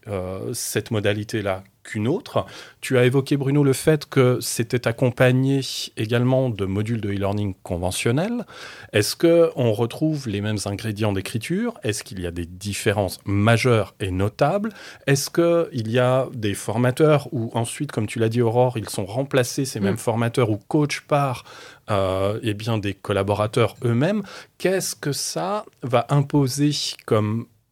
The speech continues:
Speaker 1: différence en termes d'écriture pédagogique ou de mise en situation pédagogique ? Parce que j'imagine que, compte tenu du fait, et comme tu l'as dit, euh, vous l'avez dit, euh, l'un et l'autre, hein,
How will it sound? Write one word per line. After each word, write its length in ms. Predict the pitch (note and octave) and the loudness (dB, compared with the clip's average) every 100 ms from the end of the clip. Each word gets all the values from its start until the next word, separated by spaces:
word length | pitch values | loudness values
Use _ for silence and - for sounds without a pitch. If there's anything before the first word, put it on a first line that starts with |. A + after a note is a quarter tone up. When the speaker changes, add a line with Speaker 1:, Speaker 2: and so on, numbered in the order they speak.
| _ | _
Speaker 1:
différence 1200 | B2+ B2 A#2 A#2+ A#2 A2 A#2 B2+ - C3+ D#3+ F#3+ - | -18 -14 -12 -12 -14 -12 -6 -4 0 0 2 -2 -4
en 80 | A2+ | -6
termes 260 | - G2 | -4 -4
d'écriture 800 | F#2+ G#2+ A#2 - A#2 - F3 E3 | -4 -2 -4 -2 -4 -4 -4 -4
pédagogique 720 | - A2 G2+ G#2+ G2+ F3 - - | -4 -4 -2 -2 -4 -6 -6 -4
ou 100 | C3 | -2
de 100 | A2 | 0
mise 400 | A2+ F#3+ F#3+ C#3 | 2 0 0 -2
en 80 | |
situation 680 | A2+ - A2+ - G#2 - F3 | -2 -4 -8 -8 -6 -4 -6
pédagogique ? 580 | D3+ A2 G2 G#2+ A2+ A3 | -4 -4 -2 -4 -4 -8
Parce 240 | - G2+ - | -2 -2 0
que 180 | D#3+ F3 - - - | 0 0 -2 -20 -16
j'imagine 640 | B2+ G2 F#2+ G2+ C#3 F3+ D#3+ | -8 -6 -2 0 2 0 0
que, 380 | - A#2+ A2+ - _ _ _ | 2 2 2 -4 _ _ _
compte 240 | - F#3+ F3+ | -4 -2 2
tenu 280 | D#3 D#3 | 2 2
du 180 | A#2+ C3+ | 2 -2
fait, 380 | B2 E3 D3+ D3 | 0 0 0 -2
et 60 | A#2+ | -12
comme 200 | - F#2+ | -8 -8
tu 140 | - G#2+ | -6 2
l'as 140 | C3 | 2
dit, 300 | A2+ A#2 - G#2 | 2 -6 -8 -10
euh, 100 | F#2+ | -10
vous 220 | G2+ F#2+ | -10 -10
l'avez 200 | F2+ F2+ | -8 -8
dit, 220 | F#2+ G2+ | -6 -6
euh, 120 | G#2 G2 | -6 -6
l'un 180 | F#2+ G2 | -4 -2
et 80 | G#2+ | 0
l'autre, 280 | F3 - | 0 2
hein, 100 | B2+ | 0